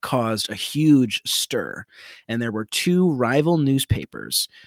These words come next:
who were writing these columns that were vociferously arguing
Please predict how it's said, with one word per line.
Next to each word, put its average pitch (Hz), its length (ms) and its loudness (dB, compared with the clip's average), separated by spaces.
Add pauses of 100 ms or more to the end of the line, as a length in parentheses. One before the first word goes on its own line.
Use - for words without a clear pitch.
(160)
who 120 480 0
were 110 200 -4
writing 127 400 0
these 117 180 -2
columns 95 760 -2 (260)
that 110 160 -2
were 117 140 -2
vociferously 175 1000 0 (100)
arguing 98 680 -2